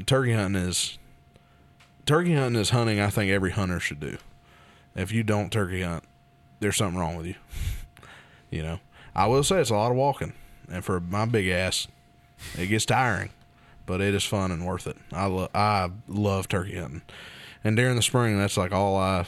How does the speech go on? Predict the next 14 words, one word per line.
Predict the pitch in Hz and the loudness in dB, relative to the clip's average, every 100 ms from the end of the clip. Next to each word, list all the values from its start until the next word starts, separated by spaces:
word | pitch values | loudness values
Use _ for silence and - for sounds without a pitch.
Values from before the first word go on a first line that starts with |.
| - | -2
all | 98 104 | 0 2
I | 98 | 0
do. | 92 87 90 - | 0 -2 -4 -2
I | 107 | 0
could | 110 | 0
care | 98 107 | 0 2
less | 101 110 - | 2 2 0
about | 101 95 | 0 0
catching | 110 95 92 | 0 0 0
a | |
largemouth | 87 98 107 101 107 104 | 2 2 2 0 0 0
off | 104 90 | 0 -2
a | |
bed. | 87 101 120 123 | 0 2 4 2